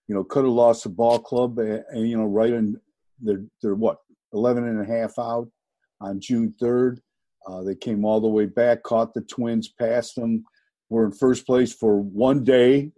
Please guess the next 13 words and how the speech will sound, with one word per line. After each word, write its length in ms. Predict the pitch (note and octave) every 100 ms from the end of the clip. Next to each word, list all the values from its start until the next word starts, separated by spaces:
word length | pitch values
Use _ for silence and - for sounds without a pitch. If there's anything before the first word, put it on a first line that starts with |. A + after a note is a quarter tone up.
| -
<laughs> 140 | -
by 200 | B2+ A#2 B2+
half 300 | A#2+ A#2 -
game. 300 | A#2 C3 B2
I 100 | A2
think 180 | A2+
it 60 | A2+
was, 240 | G#2+ G2+
uh, 180 | A2 G#2 - - -
August 420 | A#2 A#2 A2 -
fourteenth. 680 | A#2+ A2+ A2 B2+ B2+ C#3 - _ _ _ _ -
And, 520 | A2 G#2+ G2+ G2+ G2
uh, 440 | F#2+ F#2 F#2 F2+